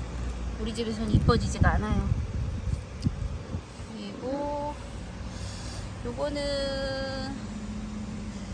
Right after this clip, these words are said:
탐-, 아, 이름이 생각이 안 납니다. 선인장 아프리카 식물이고요. 릴리요?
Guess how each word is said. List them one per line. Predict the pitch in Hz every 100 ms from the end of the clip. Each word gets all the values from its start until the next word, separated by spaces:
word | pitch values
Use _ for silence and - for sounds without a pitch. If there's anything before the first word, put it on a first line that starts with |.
| - - - -
탐-, | 415 415 403 403 392 381 381 285
아, | 311 320 - - - - - - - - - - - -
이름이 | 226 -
생각이 | 311 311 202 -
안 | -
납니다. | 202 - - - - - - - - - - - - - - -
선인장 | - 320 330 294 262 247 -
아프리카 | - - - 269 - 247 226 226
식물이고요. | - 294 302 247 233 - 330 - - - - - - - - - - - 226
릴리요? | 233 254 294